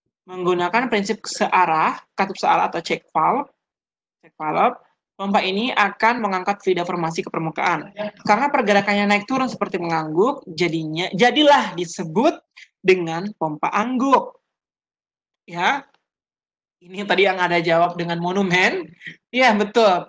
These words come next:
Monumen di Kota Tarakan adalah pompa angguk. Kota Tarakan, Kalimantan Utara ya. Lanjut. Simpulan yang kelima.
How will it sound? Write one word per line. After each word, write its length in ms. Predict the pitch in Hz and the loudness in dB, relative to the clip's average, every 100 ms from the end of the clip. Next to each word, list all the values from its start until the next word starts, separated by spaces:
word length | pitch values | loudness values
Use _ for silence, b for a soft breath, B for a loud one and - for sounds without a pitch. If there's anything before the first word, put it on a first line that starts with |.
| _ | _
Monumen 560 | - 214 233 233 247 285 | -2 0 2 2 2 0
di 80 | 233 | -2
Kota 240 | 226 196 | 0 0
Tarakan 480 | 196 175 175 214 175 | 2 2 0 -2 -2
adalah 400 | 165 180 214 226 196 180 | -2 4 4 4 -4 -6
pompa 400 | 180 170 180 180 | -2 -2 0 0
angguk. 480 | 180 180 165 - - - _ _ _ b b _ _ | 0 -2 -8 -10 -12 -14 _ _ _ b b _ _
Kota 160 | 180 185 | -2 0
Tarakan, 360 | 180 170 175 180 | 0 -2 -4 -6
Kalimantan 360 | 170 170 170 | -6 -6 -6
Utara 280 | 170 180 220 185 | 0 4 4 4
ya. 360 | 170 208 262 - _ _ _ _ | 4 4 2 -8 _ _ _ _
Lanjut. 720 | 170 170 175 214 247 226 170 - _ _ _ _ _ _ _ _ _ _ _ _ _ _ | -10 -6 0 4 6 6 4 -4 _ _ _ _ _ _ _ _ _ _ _ _ _ _
Simpulan 320 | 233 226 262 277 | -12 -4 -2 -2
yang 200 | 269 269 269 254 247 247 247 240 233 _ _ _ _ _ _ _ _ _ _ _ | -2 0 4 8 8 8 8 4 0 _ _ _ _ _ _ _ _ _ _ _
kelima. 360 | 269 285 262 | -16 -6 -4